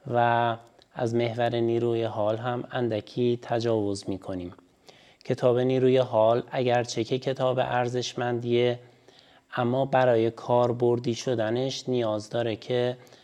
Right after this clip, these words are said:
ما از اطلاعات دیگر هم استفاده کنیم و در اون بگنجانیم.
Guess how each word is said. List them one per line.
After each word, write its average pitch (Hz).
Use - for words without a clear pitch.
ما 113
از 120
اطلاعات 117
دیگر 113
هم 107
استفاده 117
کنیم 147
و 127
در 123
اون 120
بگنجانیم. 95